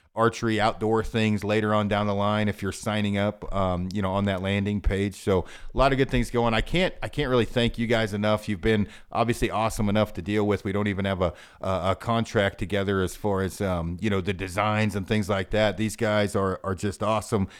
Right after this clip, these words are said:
in every way, very trustworthy, cool dudes that are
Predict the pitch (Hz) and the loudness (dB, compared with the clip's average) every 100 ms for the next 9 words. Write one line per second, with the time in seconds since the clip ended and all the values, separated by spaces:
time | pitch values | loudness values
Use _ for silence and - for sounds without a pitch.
0 | - - 104 - 117 107 101 107 104 98 | -14 -8 -6 -2 -2 0 0 2 2 2
1 | 104 101 - 104 95 98 104 92 - 107 | 0 -2 -2 -4 -2 -2 -2 -2 -4 -2
2 | 101 95 101 104 87 95 87 | -2 0 0 0 -2 0 -2